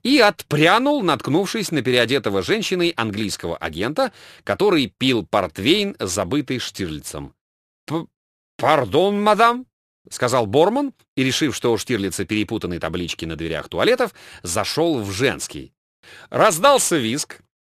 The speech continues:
громкий звук пощёчины, и Борман вылетел из туалета с отпечатком ладони на правой щеке, не успев даже сообразить, кто его ударил. "Левша", подумал Борман и, обиженно сопя, пошёл в сад. "Ловко ты его!" —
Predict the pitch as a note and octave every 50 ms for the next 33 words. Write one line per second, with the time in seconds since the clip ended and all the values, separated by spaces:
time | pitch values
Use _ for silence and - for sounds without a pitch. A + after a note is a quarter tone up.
0 | _ _ _ _ _ _ - F2+ F2 - G3 A#3 C4 C4 A#3+ F3 - G#3 F3 A#2+
1 | G2 B2+ C#3+ D3 A#2+ - - A#2 A2 F#2 - - - G2+ F2 D#2+ - D#3 G3+ A#3+
2 | C#4 C4+ A#3+ _ _ _ _ _ _ - B2+ C3 A2 A#2+ A3+ C#4+ D4+ C4 A#3+ A#3
3 | G#3+ F3+ D3 E3+ F3+ D#3+ C3+ - C#3 B2+ G#2+ - - A2 G#2+ A2+ D3+ G#3+ G3+ F#3+
4 | C#3 - - A#2+ - - A2 - C#3 C3 A#2 - - G2 F#2 F2 F2 E2 D3 F#3
5 | F3+ D3+ C3+ A2 G2+ F#2 - G#2+ G#2 G2 E2+ F2 D#2+ - - - D#2+ - - G#3
6 | G#3 E3+ _ - - - - - G2+ A2+ D3+ F3+ F3+ - - - - A#3+ C#4 A#3
7 | D#3 C3+ C3+ F3 D#3+ B2+ C#3 - - B2 A2 A2+ A2+ A2+ G#2+ - A#3 G#3 - -
8 | - - C#3 F3 F3 C#3+ C3 A2+ A#2+ B2 A2+ G#2+ F2+ F2 D2+ C#2+ C#2 C2 B1 -
9 | _ _ _ _ _ _ _ _ _ _ _ _ _ _ _ - E3 F3 G#3 F#3
10 | - - - C3 C3+ C#3+ E3 E3+ _ _ _ _ - G#2+ A2 A#2+ B2 A2 G#2 G2
11 | F2+ E2 F#2+ D3 G#3+ A3+ G#3+ G3 F#3+ F#3 - - A2+ G#2+ G#2+ G2+ A2 G#2+ F#2 F#2
12 | F2+ F2+ E2 - F#2 E2 - C3 C#3 - G2+ F2 - - G#2 A2 G2+ - - -
13 | D#2+ C#2 - - _ _ _ _ _ _ _ _ _ _ _ - F2+ A2 D#3+ A#3+
14 | C#4 C#4 - - - D#4 C4+ - D4 C4 A#3+ G#3+ G3 E3 C#3 A2 D#2+ -